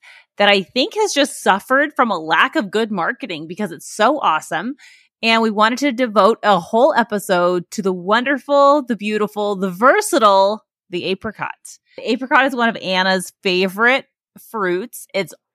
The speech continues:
one of mine also. I love an apricot jam with brown sugar. So good. But Anna's gonna share all things apricot with us today, and I'll, I'll add a, a little bit too. But Anna, what do you love about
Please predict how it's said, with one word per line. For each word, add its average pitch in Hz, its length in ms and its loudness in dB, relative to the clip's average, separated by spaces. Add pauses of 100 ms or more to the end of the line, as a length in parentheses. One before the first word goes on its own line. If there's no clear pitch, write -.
(120)
one 190 260 -2
of 226 120 -2
mine 214 240 2
also. 180 640 2
I - 120 0
love 190 640 4
an 180 80 -4
apricot 185 420 -2
jam 190 260 -6
with 175 120 -10
brown 185 340 -2
sugar. 214 460 -2 (140)
So 196 260 -4
good. 170 320 -2 (440)
But 208 120 -2
Anna's 277 360 0
gonna 359 140 2
share 247 340 2
all 226 320 4
things 240 840 -4
apricot 196 680 -4
with 170 140 -8
us 156 220 -6
today, 160 540 -8
and 175 100 -4
I'll, 170 180 -4
I'll 180 220 -2
add 175 160 4
a, 160 320 0
a 190 80 0
little 190 220 4
bit 175 180 -4
too. 180 320 -2
But 165 240 -2 (640)
Anna, 233 360 0
what 233 600 0 (460)
do 220 100 -10
you 254 200 -4
love 190 560 4 (100)
about 180 440 2